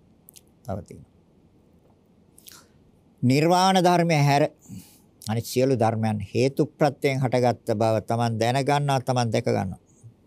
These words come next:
හේතු ප්‍රත්‍යයෙන්. හේතු කියන්නේ මූල ධර්ම, ප්‍රත්‍ය කියන්නේ උපකාර ධර්ම. හේතු ප්‍රත්‍යයෙන් හටගත්ත බව, නිවන හැර අනිකුත් සියලුම දේවල්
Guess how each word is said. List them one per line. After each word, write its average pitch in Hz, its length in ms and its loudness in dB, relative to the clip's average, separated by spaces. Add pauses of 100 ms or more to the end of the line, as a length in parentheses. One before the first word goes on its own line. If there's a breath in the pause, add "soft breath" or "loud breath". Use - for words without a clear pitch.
(640)
හේතු 208 280 4
ප්‍රත්‍යයෙන්. 98 500 -2 (480)
හේතු 120 280 0
කියන්නේ 113 340 0
මූල 107 260 0
ධර්ම, 131 300 0 (720)
ප්‍රත්‍ය 120 420 -2
කියන්නේ 101 260 0
උපකාර 95 380 -6
ධර්ම. 101 280 -12 (1600)
හේතු 180 380 2
ප්‍රත්‍යයෙන් 156 440 2
හටගත්ත 131 520 0
බව, 123 240 2 (120)
නිවන 160 380 2
හැර 185 220 2
අනිකුත් 170 320 2
සියලුම 214 420 4
දේවල් 104 320 2